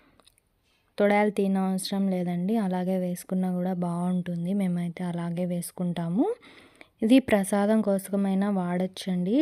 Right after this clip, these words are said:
చాలా ఈజీగా అయిపోతుంది. ఇప్పుడు ఈ మసాలా వచ్చేసి అది వీడియో అయితే కొంచెం స్కిప్ అయిపోయిందండి. అల్లం, తెల్లగడ్డలు, కొంచెం ఉప్పు వేసుకొని మనమైతే కచ్చా పచ్చాగా దంచుకోవాలండి.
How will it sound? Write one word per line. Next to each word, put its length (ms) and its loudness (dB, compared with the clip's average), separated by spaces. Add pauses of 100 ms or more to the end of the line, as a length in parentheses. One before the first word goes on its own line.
(220)
చాలా 360 0 (100)
ఈజీగా 520 0
అయిపోతుంది. 800 0 (640)
ఇప్పుడు 280 6
ఈ 160 8
మసాలా 520 4
వచ్చేసి 460 0
అది 260 2
వీడియో 340 2
అయితే 220 0
కొంచెం 480 0
స్కిప్ 420 -4
అయిపోయిందండి. 800 2 (680)
అల్లం, 340 8
తెల్లగడ్డలు, 800 2 (160)
కొంచెం 440 4 (140)
ఉప్పు 240 -4
వేసుకొని 640 0
మనమైతే 500 2
కచ్చా 340 -4
పచ్చాగా 520 -2
దంచుకోవాలండి. 1000 -2